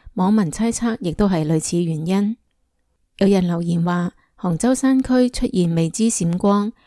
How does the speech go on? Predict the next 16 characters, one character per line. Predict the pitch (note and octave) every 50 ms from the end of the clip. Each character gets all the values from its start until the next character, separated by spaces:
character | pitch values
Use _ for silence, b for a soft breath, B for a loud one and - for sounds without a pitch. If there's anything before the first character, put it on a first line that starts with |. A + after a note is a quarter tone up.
| b b b
疑 | F3+ F3
似 | D#3+ - - F#3 F#3
軍 | - A3+ A3+ A#3
事 | - - E3
演 | D#3 D#3 D#3+ E3 F#3
習。 | - F3+ D#3+ D#3 E3+ - _ _ _ _ _ _ _ _ _ _ _ _ _ _ _ _ _ _ _ -
從 | - G3 F3 E3+
舊 | - F#3+ F#3
年 | F#3 F#3+ G#3+
中 | A#3 C4 C4 C4+
共 | - F#3 F3 F3
二 | E3+ E3+
十 | - F3+
大 | E3 - F3 E3+ E3
之 | - - G#3+ A3
後， | G#3 G3 F3 E3 E3 D#3+